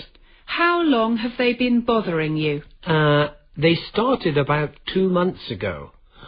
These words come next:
Speaker 2: Oh, no, it must have been about three months ago.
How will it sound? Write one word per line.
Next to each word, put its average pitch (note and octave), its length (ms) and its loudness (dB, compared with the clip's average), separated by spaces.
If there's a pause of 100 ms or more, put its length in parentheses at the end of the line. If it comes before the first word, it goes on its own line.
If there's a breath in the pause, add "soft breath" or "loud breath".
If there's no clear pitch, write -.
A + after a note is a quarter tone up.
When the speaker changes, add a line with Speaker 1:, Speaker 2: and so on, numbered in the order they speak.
(140 loud breath)
Speaker 2:
Oh, F3 240 2 (100)
no, D3+ 500 -2 (360 soft breath)
it D3+ 140 0
must B3 340 -2
have C#3+ 140 -2
been C#3 240 0
about C3+ 320 0 (240)
three F#3+ 200 0
months G2 400 -4
ago. F#2 360 -12